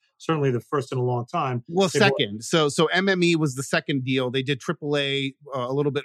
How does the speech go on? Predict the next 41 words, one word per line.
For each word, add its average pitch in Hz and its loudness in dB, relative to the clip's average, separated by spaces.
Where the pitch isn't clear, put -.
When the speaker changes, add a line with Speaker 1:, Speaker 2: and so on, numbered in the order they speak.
Speaker 2:
earlier, 135 -4
but 143 -8
M 196 -2
M 190 0
E 175 2
was 156 -2
a 143 -6
small 147 -2
deal. 131 -2
It's - -18
gonna 151 -2
add 135 -2
a 123 -4
p-, - -20
point 151 -2
and 131 -2
a 120 -4
half 131 -4
to 139 -10
their 123 -4
earnings 131 -4
this 131 -10
year. 131 -2
Uh, 135 -2
you 190 0
know, 170 0
I'm 208 4
not 208 4
excited 170 2
about 143 4
Knight 143 0
for 143 0
their 131 0
M 139 -2
M 127 0
E 143 -2
acquisition. 190 -4
I'm 160 -4
excited 147 -4
for 135 -4
Knight 135 -4